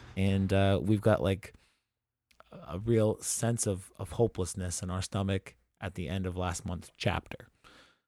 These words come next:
Um, coming into this month, we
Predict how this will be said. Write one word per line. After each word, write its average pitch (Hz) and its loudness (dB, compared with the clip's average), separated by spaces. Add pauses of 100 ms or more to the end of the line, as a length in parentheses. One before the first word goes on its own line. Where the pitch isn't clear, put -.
(320)
Um, 90 -2 (360)
coming 113 2
into 110 0 (400)
this 131 6
month, 80 -10 (2750)
we 139 2